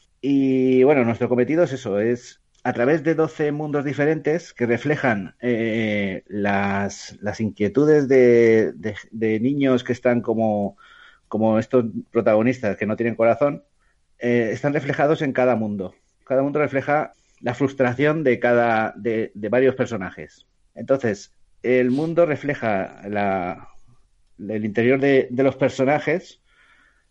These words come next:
y tenemos dos actos en cada mundo y un jefe final que es el, el motivo de la frustración de,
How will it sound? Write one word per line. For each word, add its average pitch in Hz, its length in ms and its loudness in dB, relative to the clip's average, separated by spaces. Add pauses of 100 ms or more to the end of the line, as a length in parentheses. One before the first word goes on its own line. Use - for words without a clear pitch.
(140)
y 135 100 -4
tenemos 123 360 0
dos 135 200 0
actos 135 340 -4
en 104 100 -8
cada 127 200 2
mundo 170 480 -4 (340)
y 135 200 -2
un 135 200 -2
jefe 139 320 -2
final 147 560 0
que 123 120 0
es 123 120 -4
el, 107 720 0
el 117 180 -4
motivo 131 400 2
de 123 80 6
la 120 120 2
frustración 123 640 -2
de, 95 560 -2